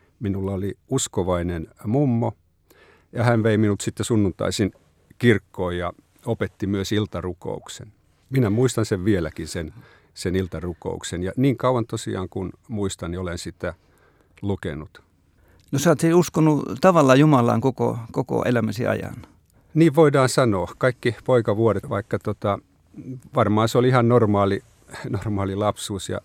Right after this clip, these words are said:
Speaker 1: kaikki poikien kujeet oli, oli minullakin, mutta, mutta niin on, niin tosiaan oli, että, ja todistinkin siitä, kerroinkin siitä vielä.
Speaker 2: Eli mummo esirukous ja, ja iltarukous kantoi siinä vaiheessa.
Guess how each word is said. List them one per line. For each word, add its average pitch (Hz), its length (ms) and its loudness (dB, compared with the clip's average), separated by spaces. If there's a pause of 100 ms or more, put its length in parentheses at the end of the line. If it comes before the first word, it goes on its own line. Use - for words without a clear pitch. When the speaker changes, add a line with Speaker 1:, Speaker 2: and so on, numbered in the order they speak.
Speaker 1:
kaikki 101 380 -6 (540)
poikien 98 440 -2
kujeet 101 520 -2 (300)
oli, 101 240 -6
oli 101 200 -4
minullakin, 101 520 -2
mutta, 90 340 -8 (920)
mutta 131 440 -6 (140)
niin 143 260 2
on, 123 160 -2
niin 147 160 2
tosiaan 107 440 0
oli, 92 200 -2
että, - 260 -8
ja 110 100 2
todistinkin 107 600 0
siitä, - 300 -10
kerroinkin 90 460 0
siitä 87 300 -12
vielä. 85 240 -10 (1300)
Speaker 2:
Eli 139 160 0
mummo 165 300 6
esirukous 143 640 4
ja, 120 200 4
ja 110 160 4
iltarukous 113 640 2
kantoi 113 300 0
siinä 107 260 -2
vaiheessa. 98 600 -2